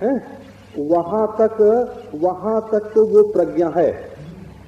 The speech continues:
और जहाँ न तो जानने के लिए दूसरा है और न तो जानने वाला कोई दूसरा है, परंतु होश है, ज्ञान है। बोला, ज्ञान तो है,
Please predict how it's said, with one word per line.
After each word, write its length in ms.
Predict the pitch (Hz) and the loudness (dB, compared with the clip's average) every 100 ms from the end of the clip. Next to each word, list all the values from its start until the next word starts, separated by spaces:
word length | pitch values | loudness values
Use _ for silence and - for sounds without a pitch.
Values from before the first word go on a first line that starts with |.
| - - - - - | -20 -20 -20 -16 2
और 380 | 185 214 190 190 | 6 6 4 2
जहाँ 380 | 175 170 202 233 | 0 0 -2 0
न 240 | 202 185 | 0 0
तो 380 | 185 220 214 - | 2 4 4 4
जानने 460 | 151 156 175 214 233 | 0 0 0 2 2
के 140 | 226 | 0
लिए 160 | 220 220 | 2 0
दूसरा 380 | 160 175 190 185 | 0 -2 0 0
है 260 | 123 98 92 - - 147 | -2 -8 -12 -18 -12 2
और 260 | 185 208 196 | 4 4 4
न 100 | 202 | 2
तो 280 | 226 208 | 2 2
जानने 380 | 151 160 180 214 | 0 0 2 4
वाला 320 | 214 185 214 | 4 4 2
कोई 180 | 220 220 | 2 0
दूसरा 420 | 170 220 220 214 | 0 -2 2 0
है, 440 | 139 104 95 101 - | 0 -4 -8 -8 2
परंतु 320 | 208 233 233 | 2 4 0
होश 340 | 185 226 240 | 6 8 8
है, 220 | 240 127 - 147 - - 131 | 4 0 -4 -14 -18 -20 -8
ज्ञान 280 | 131 180 208 | -6 -4 -4
है। 240 | 190 208 - | -2 -2 -2
बोला, 160 | 180 233 - - - - - - - - - - - - 117 120 | -4 -6 -12 -20 -20 -20 -20 -16 -16 -18 -20 -20 -20 -20 -20 -2
ज्ञान 360 | 165 220 269 254 | 0 2 0 0
तो 200 | 247 220 | 2 2
है, 240 | 240 190 | 4 2